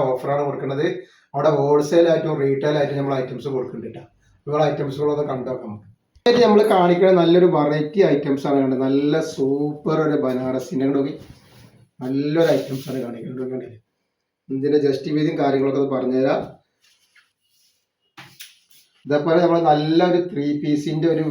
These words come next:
വീഡിയോ ഇട്ടിട്ടുണ്ട് കോട്ടന്റെ. ഒക്കെ പോയി കാണുക. അതിൽ ഗിവ് അവേ വെച്ചിട്ടുണ്ട്. ഗിവ് അവേയിലൊക്കെ ഒന്ന് പങ്കെടുത്ത് സപ്പോർട്ട് ചെയ്യട്ടെ. ഇതിന് just വീതി വരുന്നത് അമ്പത്തിരണ്ട് ഇഞ്ച് just വീതി വരുന്നുണ്ട്. അതേപോലെ കയ്യിറക്കം വന്നിട്ട് ഒരു പതിനഞ്ച്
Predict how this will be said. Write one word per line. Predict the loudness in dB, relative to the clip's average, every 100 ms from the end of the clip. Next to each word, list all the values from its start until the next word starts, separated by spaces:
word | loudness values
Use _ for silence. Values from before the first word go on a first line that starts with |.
| 0
വീഡിയോ | 0 0 0
ഇട്ടിട്ടുണ്ട് | -2 -4 -2 -4 -6 -12 _ _ -6
കോട്ടന്റെ. | -2 -2 -2 -4 -4 -4 -6 -16 _ _ -12
ഒക്കെ | -6 -4
പോയി | -2 0 2
കാണുക. | 2 2 0
അതിൽ | -2 -2
ഗിവ് | 0 0
അവേ | 0
വെച്ചിട്ടുണ്ട്. | 0 -2 -2 2
ഗിവ് | 2
അവേയിലൊക്കെ | 2 -2 -2
ഒന്ന് | -2
പങ്കെടുത്ത് | -4 -4 -4 -6 -8
സപ്പോർട്ട് | -12 -12 -10
ചെയ്യട്ടെ. | -10 -10 -16 -20 _ _ _ _
ഇതിന് | -6 0
just | 2 4 6
വീതി | 8 8
വരുന്നത് | 6 6 4
അമ്പത്തിരണ്ട് | 2 -2 0 0 4
ഇഞ്ച് | 4 2
just | -2 -2 -2
വീതി | 0 2
വരുന്നുണ്ട്. | 0 0 -2 -6 -10 _ _ _ _ _ -2
അതേപോലെ | 0 2 2 4
കയ്യിറക്കം | 2 2 2 4 2
വന്നിട്ട് | 0 -2 0 0 -2 -10 _ _ _ _
ഒരു | -4 -2 0
പതിനഞ്ച് | 0 2 2 2